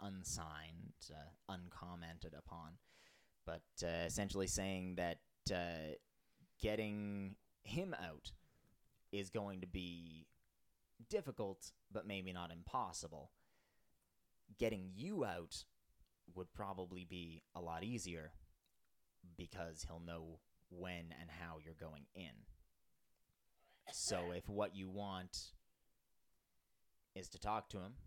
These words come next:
that's easy enough. And if what you want is to get him out,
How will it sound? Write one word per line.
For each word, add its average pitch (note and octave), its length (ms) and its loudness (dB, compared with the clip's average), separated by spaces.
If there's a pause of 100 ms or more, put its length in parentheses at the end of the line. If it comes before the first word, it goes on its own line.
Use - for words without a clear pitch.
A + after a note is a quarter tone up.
(160)
that's F2 240 -2
easy E2 240 -6
enough. F2 320 -4 (840)
And F2 100 -6
if F2 80 -6
what F#2+ 140 4
you F#2+ 100 2
want F#2 300 0
is E2 140 -4
to - 80 -8
get F2 180 0
him F2 100 -2
out, G#2 380 2